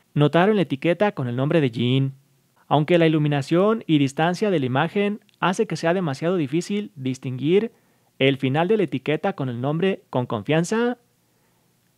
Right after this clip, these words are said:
el comienzo de la etiqueta con el nombre de Jin lo llama comandante de compañía, Chon De Chang. Al ver la etiqueta, los fans sintieron orgullo por Jin,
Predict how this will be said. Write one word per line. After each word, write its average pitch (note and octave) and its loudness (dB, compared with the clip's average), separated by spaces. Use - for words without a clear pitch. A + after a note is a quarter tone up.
el C#3 4
comienzo D#3 0
de G#3 2
la D3 2
etiqueta E3+ -2
con C3+ -4
el A#2 -6
nombre E3 -2
de C#3 -4
Jin G3 -2
lo B2+ 0
llama F3+ 0
comandante C3 -2
de D#3 0
compañía, A#2 -4
Chon D#3+ -2
De F3 0
Chang. B2+ -4
Al C#3 -4
ver F3 2
la A#3+ 6
etiqueta, F#3 4
los C#3+ 4
fans G3+ 4
sintieron E3 4
orgullo E3 4
por B2 0
Jin, G#3+ 2